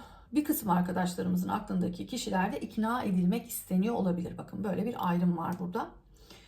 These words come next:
Ee, bir kısım, e, dostluk aşka dönüşme ihtimali olduğunu düşünüyor. "Acaba biz dostuz, arkadaşız, aşka dönüşür mü?"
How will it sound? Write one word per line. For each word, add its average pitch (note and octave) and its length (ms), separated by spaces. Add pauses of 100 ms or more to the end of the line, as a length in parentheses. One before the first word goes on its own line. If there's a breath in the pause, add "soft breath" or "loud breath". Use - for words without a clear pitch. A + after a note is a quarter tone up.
(300 loud breath)
Ee, F#3+ 680
bir C#4 180
kısım, D4+ 420 (460)
e, G3 280 (240)
dostluk G#3+ 440
aşka G#3+ 340
dönüşme G#3+ 340
ihtimali E3 680 (1120)
olduğunu E3+ 420
düşünüyor. G#3+ 460
"Acaba G3 400
biz F#3 180
dostuz, F3+ 380
arkadaşız, F#3 580
aşka F3+ 320
dönüşür G3 360
mü?" G3+ 280